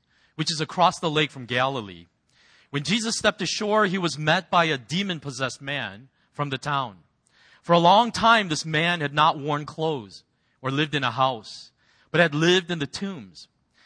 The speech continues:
When he saw Jesus, he cried out and fell at his feet, shouting at the top of his voice,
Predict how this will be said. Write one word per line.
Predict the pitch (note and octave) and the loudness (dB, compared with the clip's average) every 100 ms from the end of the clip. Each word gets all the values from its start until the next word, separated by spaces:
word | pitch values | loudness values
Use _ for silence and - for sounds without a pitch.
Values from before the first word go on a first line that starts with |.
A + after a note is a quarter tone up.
| _ - | _ -2
When | F3+ | 0
he | |
saw | G#3 G#3 G#3 | 2 4 4
Jesus, | D#3 G3 F#3+ F#3+ F#3+ | 4 -4 -2 -4 -4
he | F3+ | -6
cried | C3+ - F#3+ G3 | -10 2 4 4
out | F#3+ F#3 A#2+ _ _ _ _ | 4 2 0 _ _ _ _
and | A2 | -10
fell | - F3 | 2 4
at | F3 | 4
his | E3 - | 0 -6
feet, | - C3 A2 | -8 -10 -8
shouting | - - E3+ F#3 D#3 | -4 2 2 0 -6
at | B2 | -8
the | C3 | -10
top | - A3+ A3+ | 0 4 4
of | G#3 | 2
his | E3+ B2 | -6 -10
voice, | B2+ D3 G2 - | -8 -8 -8 -12